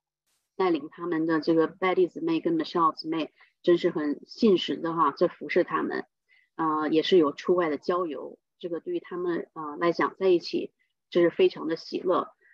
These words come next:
呃，那我是觉得说，我们这个家长能做的，能给孩子最好的呢，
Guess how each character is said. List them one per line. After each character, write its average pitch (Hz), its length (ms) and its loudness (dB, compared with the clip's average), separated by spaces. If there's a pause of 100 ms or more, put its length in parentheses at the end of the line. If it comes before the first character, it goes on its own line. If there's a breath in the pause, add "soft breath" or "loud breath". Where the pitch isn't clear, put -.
(100)
呃， 160 260 -4
那 202 100 6
我 175 120 6
是 196 160 4
觉 170 160 2
得 190 120 0
说， 196 400 2 (420 soft breath)
我 175 180 -2
们 190 400 2
这 220 180 -6
个 185 280 -2 (120)
家 226 260 0
长 156 300 -4
能 160 200 -4
做 196 320 4
的， - 200 -10
能 175 160 2
给 196 120 0
孩 147 340 -2
子 175 340 2
最 233 240 2
好 - 320 -4
的 160 100 -4
呢， 175 260 2